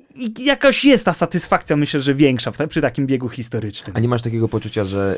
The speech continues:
Speaker 2: bieganie jest taką naszą już ostatnią ostoją takiej normalności, zgody w narodzie, gdzie właśnie takie święto potrafimy przeżywać wspólnie, aktywnie, niezależnie od naszych poglądów, niezależnie od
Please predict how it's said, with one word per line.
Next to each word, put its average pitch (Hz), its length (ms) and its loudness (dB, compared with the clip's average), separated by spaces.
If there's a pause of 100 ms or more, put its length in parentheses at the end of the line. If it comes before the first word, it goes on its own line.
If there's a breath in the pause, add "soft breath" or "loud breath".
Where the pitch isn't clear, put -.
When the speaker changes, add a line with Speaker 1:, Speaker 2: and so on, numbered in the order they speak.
Speaker 2:
bieganie 98 460 0
jest 92 120 -2
taką 92 200 -4
naszą 90 360 0
już 92 300 -2 (140)
ostatnią 95 640 -2
ostoją 85 520 2
takiej 82 460 0
normalności, 87 760 2
zgody 85 520 2
w 80 100 -4
narodzie, 85 460 2
gdzie 85 200 0
właśnie 87 280 0
takie 95 240 0
święto 90 460 0
potrafimy 90 540 0
przeżywać 87 460 0
wspólnie, 90 540 0
aktywnie, 87 400 0
niezależnie 98 500 4
od 85 60 2
naszych 82 280 0
poglądów, 87 640 2
niezależnie 80 500 0
od 78 140 -8